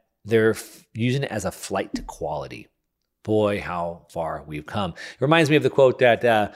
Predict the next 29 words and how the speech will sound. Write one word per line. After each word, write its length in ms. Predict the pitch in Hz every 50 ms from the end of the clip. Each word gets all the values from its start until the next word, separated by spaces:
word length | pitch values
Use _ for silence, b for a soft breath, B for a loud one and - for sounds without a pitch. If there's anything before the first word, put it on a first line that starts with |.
| B B B B -
I 60 | 113
think 120 | 120 113
it's, 160 | 107 104 -
you 80 | - 113
know, 80 | 98 92
"First 320 | - - 131 127 - -
they 160 | - 113 110
laugh 320 | 104 107 110 110 110 - -
at 160 | 110 - -
you, 300 | 117 110 107 110 110 107
then 140 | 104 110 107
they 100 | 104 95
fight 400 | - - 113 110 104 - - -
you, 300 | 113 107 107 104 101 104
and 160 | 98 92 95
then 100 | 98 98
they 120 | 95 92
finally 300 | - - 101 98 92 90
accept 400 | 85 - - - 107 95 - -
you." 200 | - 82 80 B B B B B B
And 80 | 113 110
so 180 | - 143 131 120
that's 280 | 110 143 160 160 -
sort 320 | - - - 143 143 139 135
of 100 | 117 98
where 160 | 110 110 101
we're 100 | 98 107
at. 200 | 127 104 - 104
Now, 240 | 127 131 120 101